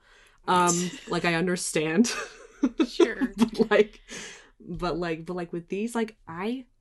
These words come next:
Speaker 1: feel, like, I feel so
Speaker 2: The
Speaker 1: much. Like, I'm
Speaker 2: writing
Speaker 1: pretty
Speaker 2: really
Speaker 1: sure I
Speaker 2: gets
Speaker 1: cried.
Speaker 2: to you. That's amazing.
Speaker 1: I th-, it really does, because, because her characters form such a great connection. Like, her books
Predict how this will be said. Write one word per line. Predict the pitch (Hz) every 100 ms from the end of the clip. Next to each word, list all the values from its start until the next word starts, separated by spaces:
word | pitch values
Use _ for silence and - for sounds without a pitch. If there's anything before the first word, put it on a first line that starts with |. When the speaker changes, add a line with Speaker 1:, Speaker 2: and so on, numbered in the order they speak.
| _ _ - -
Speaker 1:
feel, | 170 151 120 - -
like, | 156 -
I | 175 202
feel | - 190 180 175
so | - 147 139 151
Speaker 2:
The |
Speaker 1:
much. | 208 208
Like, | 226 220
I'm |
Speaker 2:
writing | 277 254
Speaker 1:
pretty | 226
Speaker 2:
really | 185
Speaker 1:
sure | 190
I | 190
Speaker 2:
gets | 175 170
Speaker 1:
cried. | 160 151
Speaker 2:
to | 143
you. | - - - _ _
That's | 202 202
amazing. | 214 170 196 269 - 160
Speaker 1:
I |
th-, | 175 -
it | - 202 185
really | 165 254 359
does, | 349 220 220 147
because, | - 202 247 269 214
because | 208 214 220
her | 208
characters | - 165 175 202 247 254 240 _ _
form | - 196 202 202
such | - - - 165 170 -
a | 180
great | 156 151 -
connection. | 147 131 - - 127
Like, | 143
her | - 175
books | 180 180 170 - -